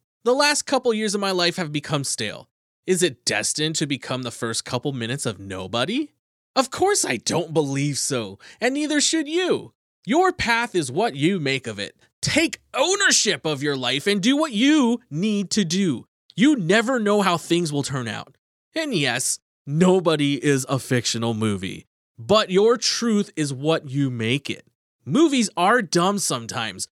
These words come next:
but don't let the dumbness let great inspiration leave you in its wake.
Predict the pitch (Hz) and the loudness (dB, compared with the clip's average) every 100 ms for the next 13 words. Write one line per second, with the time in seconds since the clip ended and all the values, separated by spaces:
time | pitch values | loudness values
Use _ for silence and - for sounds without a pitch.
0 | _ - 175 185 220 220 240 240 180 156 | _ -2 2 2 2 0 -2 -2 -2 0
1 | 165 180 185 - 147 127 123 147 165 196 | 0 0 -4 -4 -4 -4 -6 0 2 0
2 | 214 175 175 - 151 131 131 180 - 117 | -2 -4 -2 -2 -2 0 0 0 0 -2
3 | 120 139 120 120 110 101 104 107 135 - | -2 -2 0 -2 -2 -6 -4 -2 -2 -4